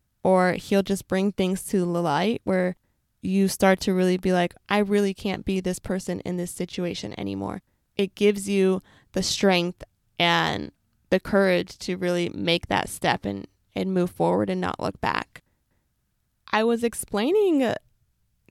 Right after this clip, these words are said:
to a friend of mine, like, kind of this identity thing that I was going through at one point, probably a couple friends actually. And I had given them this analogy of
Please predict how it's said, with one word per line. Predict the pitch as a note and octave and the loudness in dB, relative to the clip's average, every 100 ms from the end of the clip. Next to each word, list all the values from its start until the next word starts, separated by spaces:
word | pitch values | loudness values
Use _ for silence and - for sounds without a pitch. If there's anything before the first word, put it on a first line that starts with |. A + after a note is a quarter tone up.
| - | -12
to | - - A3 G#3+ G3+ G3 F#3+ | -10 0 2 4 4 2 0
a | - | -4
friend | G3+ - F#3 A3+ | -2 -2 0 2
of | G#3+ F#3 | 0 -2
mine, | F3 F3+ F3+ - | -4 -4 -4 -6
like, | G3 G3 | -8 -8
kind | - F#3+ | -8 -4
of | F#3 | -4
this | F3+ F3+ | -4 -4
identity | F#3 F3 F3+ G#3+ A#3 G3+ | -6 -4 -2 0 0 -2
thing | F3+ F3+ | -4 -4
that | F3+ | -2
I | F3 | -4
was | F3+ - | -6 -6
going | F#3 F#3 G3+ | -6 -2 -2
through | G3 F3+ | -4 -4
at | E3+ | -4
one | F#3+ F#3 | -6 -8
point, | - F#3 F#3 - - _ _ | -6 -6 -6 -12 -20 _ _
probably | D4+ F4+ | -2 0
a | G#3 | -2
couple | G3 - | -4 -6
friends | - - G3 | -6 -6 -4
actually. | G3+ - G#3+ - - - _ _ _ _ _ _ | -6 -6 -8 -8 -10 -16 _ _ _ _ _ _
And | A3 G#3+ G#3 G3+ | 0 2 2 -2
I | G#3 | -2
had | G#3 G3 | -4 -2
given | A3+ D4+ | -2 0
them | D#4 | 0
this | A#3+ - | -2 -2
analogy | G3 F#3 F#3+ G3+ F#3+ F#3+ | -2 0 0 0 0 0
of | F#3 F3+ | 0 -2